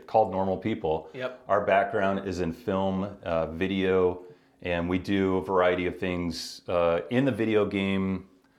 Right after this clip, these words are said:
Speaker 1: universe, I gue-, I guess you could say. We've worked with some big companies.
Speaker 2: Yeah.
Speaker 1: So if you're interested in Normal People, please subscribe. Check out some of our content here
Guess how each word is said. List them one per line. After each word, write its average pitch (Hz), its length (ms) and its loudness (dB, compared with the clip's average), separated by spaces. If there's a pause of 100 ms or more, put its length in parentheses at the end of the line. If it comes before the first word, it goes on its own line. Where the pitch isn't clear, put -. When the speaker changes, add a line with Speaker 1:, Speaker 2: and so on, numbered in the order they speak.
Speaker 1:
universe, 104 440 0
I 95 80 2
gue-, - 220 -2
I 104 60 -2
guess 92 200 -2
you 95 80 -8
could 85 100 -8
say. 92 260 4
We've 98 140 -4
worked 92 280 0
with 92 100 0
some 95 160 -6
big 90 220 -2
companies. 95 580 -4 (100)
Speaker 2:
Yeah. - 220 -2 (220)
Speaker 1:
So 95 280 2
if 95 160 -2
you're 104 260 0
interested 120 440 0
in 107 100 0
Normal 107 280 0
People, 107 320 0
please 123 360 0
subscribe. 98 680 0
Check 110 160 -2
out 107 100 -2
some 110 140 -6
of 101 100 -2
our 92 80 4
content 95 500 -2
here 95 460 0